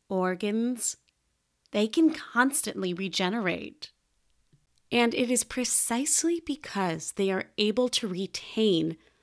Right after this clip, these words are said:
this youthful, juvenile power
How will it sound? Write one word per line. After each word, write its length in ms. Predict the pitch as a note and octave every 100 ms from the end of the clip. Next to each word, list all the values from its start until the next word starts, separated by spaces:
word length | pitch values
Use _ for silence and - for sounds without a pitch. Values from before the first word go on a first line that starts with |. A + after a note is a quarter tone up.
| _ _
this 320 | G3 G3+ - - _ _
youthful, 1000 | F#3 D3+ G3+ C#4 - - - E3 D#3+ E3+ - _ F3
juvenile 1200 | D3+ F#3+ C4 C4+ C#4+ G#3 E3 D#3 D#3 D#3 D#3+ - _
power 640 | - - D#4 G3 - -